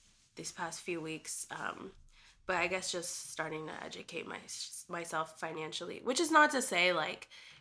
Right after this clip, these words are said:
you shouldn't, like, buy these designer things, because I would love to one day support designers, especially, like, Latinx designers or designers of color, and, and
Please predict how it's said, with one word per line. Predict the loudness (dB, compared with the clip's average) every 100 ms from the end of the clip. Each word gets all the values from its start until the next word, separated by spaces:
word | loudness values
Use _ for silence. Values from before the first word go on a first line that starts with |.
| 0
you | 6
shouldn't, | 8 8 8 6 6 6
like, | 4 4
buy | 4 4
these | 4
designer | 0 -2 0 0 0
things, | 0 0
because | 0 4
I |
would | 4 4
love | 4 4 4
to | 0 -6
one | -6 -6 -8
day | -8 -6 -6 -8 _ _ _
support | -2 0 0 2 4 4 2
designers, | -6 -2 -2 -4 -8 -6 -2
especially, | 4 4 4 2 2
like, | 2 -2 -6
Latinx | -10 -6 -2 -2 -2 -4 -6 -6 -6 -2
designers | -2 -2 -4 -4 -4 -4
or | -4 -6 -10 -16 -8
designers | 2 4 4 2
of | -2
color, | 4 4 6 4 4 0 -10 -20 _ -2
and, | 0 0 -2 -6
and | -10 -8 -8 -14